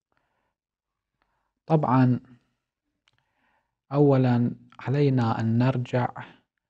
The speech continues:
إلى منابع الثقافة الإسلامية، يعني نرجع إلى القرآن الكريم وإلى سنة وسيرة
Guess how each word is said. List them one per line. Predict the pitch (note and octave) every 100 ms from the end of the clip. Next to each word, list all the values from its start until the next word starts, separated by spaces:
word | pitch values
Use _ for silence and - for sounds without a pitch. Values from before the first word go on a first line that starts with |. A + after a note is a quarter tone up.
| _ _ _ B2+
إلى | B2 A#2+ A#2+ A#2 - _ _ _ _ _ _ _ _ _ _ -
منابع | A#2 A#2 C3+ C#3 B2+ B2+ - - - _ _ _ _ _ _ -
الثقافة | B2 - - A#2 - B2 A#2+ - A#2+
الإسلامية، | B2+ A#2 A#2+ A2+ - A#2 G#2+ G#2 G2+ G2+ - _ _ _ _ _ _ _ _ _ _ -
يعني | A#2 G#2 A2
نرجع | A#2 A#2+ A2+ A#2+ A2 -
إلى | A#2 A2 A2 A2+ - _ _ _ _ _ _ -
القرآن | A#2+ A2+ - A2+ B2+ B2 A2
الكريم | G#2+ A2 - A#2 A#2 A#2+ A#2+ A#2 - _ _ _ _ _ _ _ _ -
وإلى | A2+ A2+ A2+ G2+
سنة | - B2 B2 A#2+ A2+ -
وسيرة | G2+ - A2+ G#2+